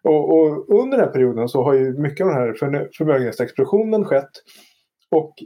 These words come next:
eh, där har också gått isär så att koncentrationen av förmögenheter till en liten grupp har ökat.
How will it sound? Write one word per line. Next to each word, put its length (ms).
eh, 200
där 220
har 180
också 260
gått 240
isär 520
så 260
att 160
koncentrationen 720
av 40
förmögenheter 560
till 140
en 60
liten 300
grupp 260
har 80
ökat. 520